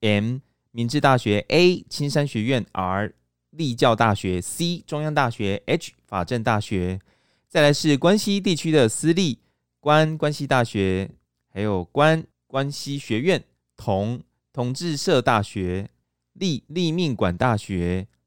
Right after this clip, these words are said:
私立大概就是这个顺位，所以早大是超强的啦。顺带一提，国立的话，第一顺位当然是东京大学，然后是京都大学，之后就是大阪大学。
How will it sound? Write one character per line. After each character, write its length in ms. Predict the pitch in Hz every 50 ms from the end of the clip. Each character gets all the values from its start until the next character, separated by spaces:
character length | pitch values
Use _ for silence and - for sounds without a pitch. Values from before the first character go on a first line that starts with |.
| _ _ _
私 260 | - - - 233 247
立 160 | 262 233 180
大 160 | 151 175 160
概 100 | 156 156
就 140 | 143 147 143
是 100 | 131 135
这 120 | 123 131
个 80 | 107 101
顺 200 | - - 131 113
位， 240 | 120 131 117 90 - _ _ _ _ _ _
所 160 | _ - 151
以 100 | 143 123
早 320 | 95 - 110 92 87 82 -
大 260 | - 180 165 131 104 -
是 280 | - - 143 117 98
超 200 | - - 131 131
强 160 | 143 - 113 92
的 120 | 92 107
啦。 320 | 113 110 107 107 110 110 - _ _ _ _ _ _ _ _
顺 160 | - 214 202
带 140 | 196 208 202
一 80 | 196
提， 280 | 180 165 151 131 131 127
国 220 | 123 _ 127 127 139
立 160 | 151 196 180
的 160 | 139 147 135
话， 320 | - - 185 165 139 107 117 -
第 220 | _ 170 160 156 156
一 40 |
顺 260 | 156 - - 156 143 147
位 200 | 151 135 117 107
当 140 | - 127
然 140 | 131 120 110
是 180 | - - 123 110
东 240 | - - 143 156 156
京 160 | 160 151 147
大 180 | 147 143 120
学， 440 | 104 - - 98 92 90 90 101 107 - _ _ _ _
然 140 | 101 104
后 80 | 101 107
是 160 | 107 - 113
京 160 | 101 - 156
都 140 | 160 165 165
大 140 | 170 151 131
学， 360 | 120 - 107 101 98 98 101 101
之 180 | - - 123
后 100 | 117 117
就 140 | 98 - 110
是 120 | - 113
大 200 | 98 - 120 113
阪 180 | 98 95 85 80
大 160 | - 107 98
学。 460 | 92 - - 95 90 87 90 90 98